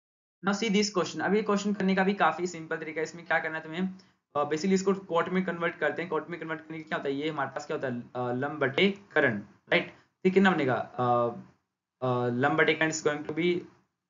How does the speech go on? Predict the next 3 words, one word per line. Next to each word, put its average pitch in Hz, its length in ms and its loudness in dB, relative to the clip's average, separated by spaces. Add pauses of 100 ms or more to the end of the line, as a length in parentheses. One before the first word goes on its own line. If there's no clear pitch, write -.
(320)
sorry, 120 300 -2 (2000)
right, 131 140 -2 (560)
थ्री 190 400 6